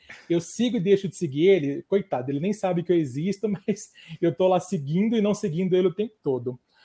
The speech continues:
Com relação à Domitila, ele tomou já o favoritismo da Domitila já há bastante tempo. Acho que só agora ele resolveu assumir de vez, mas pelos comentários dele, pelos textos dele, né?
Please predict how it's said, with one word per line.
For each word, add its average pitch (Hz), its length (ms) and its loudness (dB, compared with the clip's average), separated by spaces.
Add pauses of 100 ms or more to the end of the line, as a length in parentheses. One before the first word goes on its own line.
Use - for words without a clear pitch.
(180)
Com 214 120 2
relação 254 360 2
à - 20 0
Domitila, 165 920 -2
ele 311 160 -2
tomou 220 460 -2
já 165 360 -2 (240)
o 147 60 -12
favoritismo 156 720 -2
da 160 100 -2
Domitila 147 600 -4
já 165 100 0
há 156 40 0
bastante 180 640 -4
tempo. 147 460 -8 (120)
Acho 123 180 -12
que 160 80 -6
só 190 180 2
agora 185 460 2 (320)
ele 156 140 2
resolveu 151 320 2
assumir 165 500 0
de 175 120 0
vez, 131 400 -2
mas 143 220 -6
pelos 151 220 0
comentários 156 680 0
dele, 143 280 -2
pelos - 380 -4
textos 175 500 2
dele, 147 320 0
né? 175 260 -4